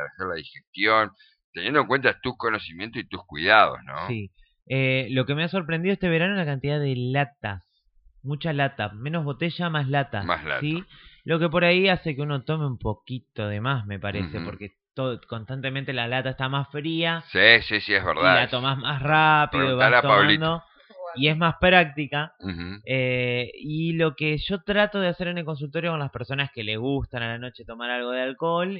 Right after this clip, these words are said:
Speaker 2: y les trato de que negocien con
Speaker 1: Ujú.
Speaker 2: ellos mismos.
Speaker 1: Ujú.
Speaker 2: Si van a tomar alco-, alcohol, tratar de comer liviano,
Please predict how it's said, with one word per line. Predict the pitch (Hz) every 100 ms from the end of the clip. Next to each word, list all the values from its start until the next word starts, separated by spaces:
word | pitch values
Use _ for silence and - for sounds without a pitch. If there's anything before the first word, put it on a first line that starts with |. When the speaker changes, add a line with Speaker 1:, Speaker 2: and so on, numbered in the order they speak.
| -
Speaker 2:
y | 123 135
les | 131 120 _ _ _
trato | 143 147 156 180
de | 147
que | 131
negocien | 117 120 147 135 - 151 156
con | 123
Speaker 1:
Ujú. | 92
Speaker 2:
ellos | 82 117
mismos. | 131 107 98 87
Speaker 1:
Ujú. | 85 73 78 - - - _
Speaker 2:
Si | - 101
van | 117
a | 139
tomar | 156 151 156
alco-, | 160 156 175 180 180 -
alcohol, | 117 127 - 175 190
tratar | 185 135 - 117 131
de | 151
comer | 131 113 110
liviano, | 104 107 135 156 120